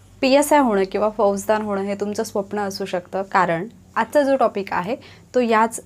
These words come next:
विषयाशी रिलेटेड आहे. जसं मी तुम्हाला सांगितलं होतं की मी फौजदार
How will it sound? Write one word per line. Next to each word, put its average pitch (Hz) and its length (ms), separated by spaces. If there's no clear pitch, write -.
विषयाशी 196 520
रिलेटेड 175 420
आहे. - 540
जसं 240 220
मी 302 120
तुम्हाला 285 260
सांगितलं 233 420
होतं 226 180
की 247 60
मी 277 240
फौजदार 220 640